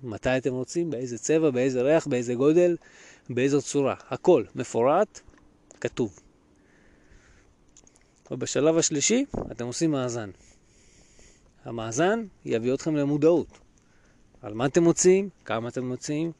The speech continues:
למה אתם מוציאים, וכמה יש לכם. אם המאזן שלילי, תעשו שינוי. אם המאזן חיובי, יופי, תחפשו איפה להשקיע את הכסף. אם המאזן לא מסתדר עם המטרות שלכם,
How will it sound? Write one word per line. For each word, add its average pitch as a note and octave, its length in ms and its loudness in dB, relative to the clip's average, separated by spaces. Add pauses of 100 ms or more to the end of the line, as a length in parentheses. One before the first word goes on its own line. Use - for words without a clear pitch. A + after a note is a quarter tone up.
(160)
למה A2+ 240 -2
אתם A2+ 180 -6
מוציאים, C3+ 380 -6 (1200)
וכמה D3 380 2
יש G#3+ 140 2
לכם. A#2 240 -4 (480)
אם D#3+ 100 6
המאזן D3+ 420 4
שלילי, C3+ 420 4 (240)
תעשו A2 260 -6
שינוי. D3+ 340 4 (240)
אם C3 140 -8
המאזן C3 380 -2
חיובי, D3 480 2 (180)
יופי, A#3+ 280 0 (140)
תחפשו C#3+ 400 -2
איפה D#3 180 2
להשקיע D3+ 240 0
את F#3 100 0
הכסף. G3 480 -4 (1000)
אם C#3 120 -2
המאזן D3+ 420 2
לא D#3+ 80 4
מסתדר D#3 380 2
עם D3+ 140 4
המטרות C3+ 380 0
שלכם, A3 340 0